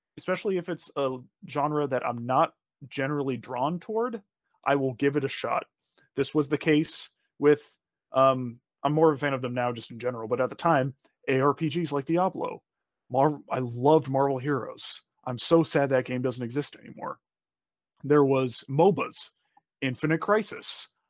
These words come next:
I loved Infinite Crisis, the D C Comics moba with all the alternate versions of all the heroes. So sad that doesn't exist anymore.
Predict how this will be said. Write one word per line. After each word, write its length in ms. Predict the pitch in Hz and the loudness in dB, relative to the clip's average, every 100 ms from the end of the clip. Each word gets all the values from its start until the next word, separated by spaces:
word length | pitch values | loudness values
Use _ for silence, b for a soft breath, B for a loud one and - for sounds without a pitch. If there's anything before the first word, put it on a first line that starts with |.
| _ _ | _ _
I 180 | 131 156 | 4 4
loved 400 | 143 117 165 139 | 4 4 4 4
Infinite 320 | 147 147 156 | -2 -4 -4
Crisis, 400 | - 190 - - | -2 -2 -2 -8
the 100 | 143 | -6
D 220 | 135 139 147 | -4 -4 -4
C 220 | - 147 | -8 -2
Comics 400 | 185 208 135 - | 0 0 -2 -8
moba 380 | 135 151 - 127 | -10 -8 -8 -6
with 160 | 123 | -4
all 120 | 135 | 0
the 120 | 143 127 | 0 0
alternate 400 | 139 - 151 127 | -2 -2 -4 0
versions 380 | 147 147 147 | 0 0 -4
of 80 | 139 | -2
all 120 | 151 | 0
the 80 | 147 | 0
heroes. 540 | 160 185 - - - - _ _ _ | 0 -2 -2 -8 -14 -18 _ _ _
So 280 | - 135 135 | -6 -2 -2
sad 280 | 131 139 | -2 -2
that 120 | 139 139 | -2 -2
doesn't 240 | 147 165 | -4 -4
exist 400 | 175 170 208 - | -6 -6 -10 -12
anymore. 500 | - - _ - - | -18 -20 _ -20 -20